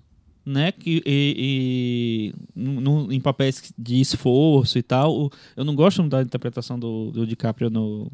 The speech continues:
no Regresso, mas eu gosto da Sandra Bullock no, no, no Gravidade. E cria, e se, independentemente disso, se cria uma identificação com, com um ator muito conhecido naquela situação diferente e tal, né?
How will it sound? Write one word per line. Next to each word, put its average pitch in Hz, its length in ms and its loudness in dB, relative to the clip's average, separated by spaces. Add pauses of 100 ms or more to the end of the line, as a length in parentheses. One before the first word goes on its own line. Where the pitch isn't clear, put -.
(140)
no 120 100 -6
Regresso, 120 360 0
mas 147 120 2
eu 165 80 4
gosto 151 240 2
da 147 80 -4
Sandra 123 240 -2
Bullock 107 260 -6
no, 107 220 -8
no, 110 120 -10 (140)
no 110 160 -8
Gravidade. 110 540 -2 (500)
E 170 760 4 (320)
cria, 254 420 4
e - 20 0
se, - 160 -6 (380)
independentemente 220 840 2
disso, 202 260 -4
se - 160 -6
cria 226 380 0
uma 262 120 0
identificação 233 800 -2
com, 160 400 -4
com 147 140 -4
um 143 60 -2
ator 139 280 0
muito 139 180 -2
conhecido 143 480 -4
naquela 139 280 -4
situação 143 520 -6
diferente 135 460 -2
e 139 60 -14
tal, 135 180 -6
né? 131 280 0